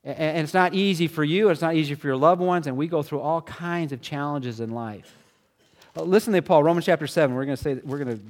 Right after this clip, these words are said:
run this. Romans seven, seventeen and eighteen. Uh, look what, how he describes his experience. Uh, "But now it is no longer I who do it, but sin that dwells in me. For I know that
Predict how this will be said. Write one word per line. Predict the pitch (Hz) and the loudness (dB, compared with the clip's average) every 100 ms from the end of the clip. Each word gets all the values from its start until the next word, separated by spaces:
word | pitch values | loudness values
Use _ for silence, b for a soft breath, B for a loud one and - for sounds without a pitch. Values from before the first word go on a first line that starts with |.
| 107 _ | -20 _
run | 120 123 131 117 | -6 -2 -2 -2
this. | 107 _ b | -8 _ b
Romans | 165 208 196 | 0 0 0
seven, | - 196 165 123 b b b - | 2 4 4 2 b b b -2
seventeen | 180 175 160 147 | 0 2 0 2
and | 151 | 0
eighteen. | 156 160 120 113 b b | 0 -2 -4 -6 b b
Uh, | 147 139 | -8 0
look | 170 226 | 2 2
what, | 196 190 | 2 2
how | 185 175 | 4 4
he | 180 | 4
describes | 160 - 175 165 | 2 4 6 6
his | 151 | 2
experience. | 143 - - 165 147 113 - _ _ b b b b | -4 -6 0 2 2 -2 -10 _ _ b b b b
Uh, | - | -12
"But | 139 147 170 | -4 0 4
now | 196 247 | 6 6
it | 226 | 6
is | 170 | 6
no | 185 202 | 4 6
longer | 196 175 | 6 4
I | 156 190 233 | 4 6 8
who | 208 170 | 8 6
do | 175 | 4
it, | 175 | 4
but | 156 | -2
sin | - 202 208 | 0 0 0
that | 175 | 0
dwells | 147 190 196 175 | 2 4 4 4
in | 180 202 208 | -2 0 2
me. | 156 123 | 2 0
For | - 165 | 4 4
I | 160 | 6
know | 165 240 | 4 6
that | 240 196 | 8 6